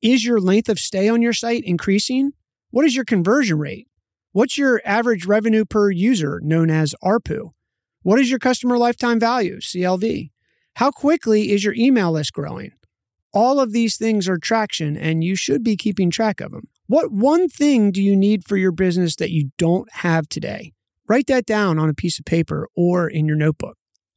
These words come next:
I'll bet your inclination would be to have a lot of sizzle in this slide, but what you want is real substance that sizzles. There's a difference. Substance is going to get you actual progress and make your business money.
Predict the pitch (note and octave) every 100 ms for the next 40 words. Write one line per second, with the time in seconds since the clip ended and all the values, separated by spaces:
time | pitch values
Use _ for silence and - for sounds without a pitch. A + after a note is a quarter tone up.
0 | _ C#4+ D#4+ D4 G3+ C#4+ A#3+ G#3+ F#3+ G#3
1 | G3+ G3 F#3 F#3+ F3+ E3 D#3+ C#3+ E3 D#3+
2 | D#3 E3+ D#3 D#3 E3 D3+ - F3+ D3 C#3
3 | C#3+ - - - - D3+ - G3+ A#3 -
4 | _ _ F#3+ F3 D#3 D3+ F#3 A3 B3+ -
5 | D#3+ C#3+ D3+ G#3 A3+ G#3+ - G3 - E3+
6 | D#3+ - D3 F3+ G3+ - - D#3 C#3 C3
7 | - - _ _ _ E3 F3+ F3+ G3 -
8 | - - - _ _ _ _ - D4 E4
9 | D4+ C4 G#3 A#3 A3 G3 F3 G#3 F#3 F3
10 | - F#3+ - G3 E3+ - F3+ F3 D#3 D3+
11 | - D#3+ E3 F#3 F3 D3 D#3 E3+ D#3+ C#3
12 | D3+ D3+ - -